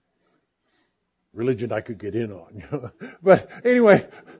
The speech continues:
the Epicureans were a school of philosophy that taught the purpose of life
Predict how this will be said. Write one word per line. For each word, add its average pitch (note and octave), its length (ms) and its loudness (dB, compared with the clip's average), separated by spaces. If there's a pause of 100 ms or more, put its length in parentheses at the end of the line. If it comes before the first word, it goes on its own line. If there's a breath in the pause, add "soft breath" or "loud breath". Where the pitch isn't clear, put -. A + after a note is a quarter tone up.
(1500 loud breath)
the E3+ 160 4
Epicureans G3 800 2
were D3 240 0
a C#3 60 2
school A#3 400 -2
of - 80 -6
philosophy C3 580 0
that C#3 160 -6
taught C3+ 220 -4
the C#3+ 80 -6
purpose G3+ 480 -4
of F3 120 -4
life B2 280 0